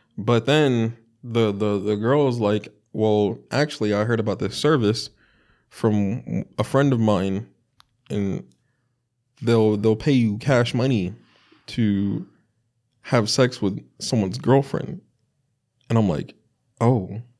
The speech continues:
so this is where we're going. Okay." <laughs> So they call up the service, right? And it's literally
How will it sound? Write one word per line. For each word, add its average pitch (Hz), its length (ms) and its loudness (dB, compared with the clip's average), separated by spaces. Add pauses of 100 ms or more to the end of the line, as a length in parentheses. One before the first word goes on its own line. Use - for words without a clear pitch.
(520)
so - 140 -2
this 117 200 0
is 107 80 -2
where 90 140 -2
we're 98 120 0
going. 104 280 -2
Okay." 117 320 -4 (1700)
<laughs> 208 840 0 (360)
So 156 140 0
they 147 100 2
call 190 300 0
up 196 160 -4
the 170 80 0
service, 160 400 0
right? 139 220 0
And 135 100 0
it's 139 180 -2
literally 156 600 0